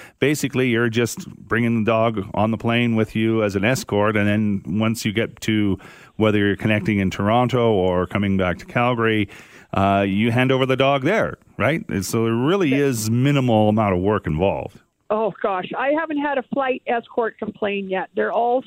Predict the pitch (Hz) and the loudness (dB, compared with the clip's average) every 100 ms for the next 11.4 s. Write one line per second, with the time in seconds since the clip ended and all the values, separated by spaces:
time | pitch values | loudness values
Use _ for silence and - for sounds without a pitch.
0 | - 247 240 240 202 - - 226 220 220 | -4 0 0 -2 -10 -18 -10 -8 -6 -8
1 | - 185 208 214 226 _ _ - _ _ | -4 -2 2 2 0 _ _ -20 _ _
2 | 220 214 202 214 214 208 - 226 208 269 | -8 -6 -6 -4 -4 -4 -6 -8 -2 0
3 | 311 302 262 240 240 233 233 220 - 226 | 0 -2 -2 0 0 2 0 -2 0 0
4 | 208 196 185 190 208 190 185 - 202 175 | 0 -2 -4 -2 -2 -4 -6 -4 -4 -2
5 | 185 196 202 196 160 - - - - 262 | -4 -2 -2 -2 -4 -8 -14 -18 -8 -4
6 | 285 339 339 302 240 254 247 - 233 214 | -2 -2 -2 0 -2 -4 -6 -8 -8 -4
7 | 214 214 220 208 185 190 - 214 202 190 | -4 -6 -6 -6 -6 -8 -4 -4 -4 -4
8 | - 196 190 185 190 185 185 202 214 226 | -4 -2 -2 0 2 2 0 -2 0 0
9 | 262 269 277 - _ _ - 247 277 302 | 0 -2 -4 -8 _ _ -4 0 0 0
10 | 277 254 240 240 240 226 - 202 208 214 | -2 0 0 0 0 0 0 2 2 0
11 | 190 214 190 180 | -2 -2 -2 -4